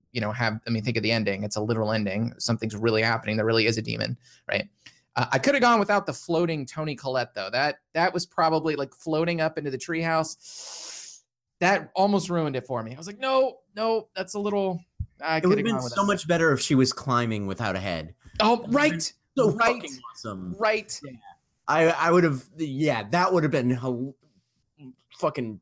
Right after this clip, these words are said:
Speaker 2: mind-boggling if she was just walking and then climbing up the treehouse,
Speaker 1: That would have
Speaker 2: just
Speaker 1: been
Speaker 2: no
Speaker 1: terrifying.
Speaker 2: head.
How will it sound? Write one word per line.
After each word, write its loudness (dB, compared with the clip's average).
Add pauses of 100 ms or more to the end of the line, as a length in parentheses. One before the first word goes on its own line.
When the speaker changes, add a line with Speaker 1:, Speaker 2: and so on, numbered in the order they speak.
Speaker 2:
mind-boggling 2
if -4
she -4
was 2
just -2
walking 2
and 2
then 0
climbing 0
up -2
the -2
treehouse, 0 (280)
Speaker 1:
That 2
would 2
have 2
Speaker 2:
just 0
Speaker 1:
been 2
Speaker 2:
no 2
Speaker 1:
terrifying. -4
Speaker 2:
head. -4